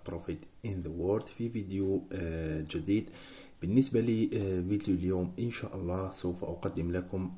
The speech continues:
أفضل المواقع التي يمكن أنك تربح منها رصيد، آه، باير. فالكثير من التعليقات يعني تأتيني في الفيديوهات أو في القناة تقول لي: "اشرح لنا تط-، مواقع يعني تدفع لي الباير"،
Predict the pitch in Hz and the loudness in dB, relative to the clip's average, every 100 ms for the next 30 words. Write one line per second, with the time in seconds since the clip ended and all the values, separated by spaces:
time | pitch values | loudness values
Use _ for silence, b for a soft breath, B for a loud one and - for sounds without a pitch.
0 | - - 87 98 95 - 95 87 87 98 | -4 -2 0 0 0 -2 -2 0 0 0
1 | 92 95 - 92 92 92 87 85 - 98 | 0 -2 -2 -2 -2 -2 -2 -4 -2 -2
2 | 92 92 - 92 90 - 85 87 95 90 | -2 -6 -6 -6 -4 -4 -4 -4 -6 -4
3 | 87 85 - 95 90 98 90 - - 90 | -4 -6 -6 -2 0 2 0 -2 -6 -6
4 | 85 80 78 78 - 80 85 107 123 B | -4 -4 -6 -8 -6 -2 2 4 2 B
5 | B B B B B - 117 117 117 107 | B B B B B -4 2 4 4 2
6 | 98 95 92 92 107 - 117 110 101 85 | 0 2 0 0 -2 0 2 0 0 -2
7 | 90 - 92 87 92 - - - 95 92 | -2 -4 -2 -2 -2 -4 -4 -2 -2 0
8 | 92 90 98 92 90 87 90 92 90 - | -2 -2 -4 -4 -2 0 0 -2 -4 -4
9 | 87 - - 85 87 87 87 - - 90 | -4 -6 -4 -2 0 0 -2 -6 -2 0
10 | 87 87 87 - - - 92 90 87 82 | 2 2 0 -2 -4 -4 -4 -4 -4 -4
11 | 90 87 85 85 90 95 - 85 82 87 | -4 -4 -4 0 2 2 2 -2 -2 -4
12 | 82 80 - 82 80 87 - - - 78 | -4 -6 -4 -4 -2 -4 -4 -6 -4 0
13 | 98 143 | 2 2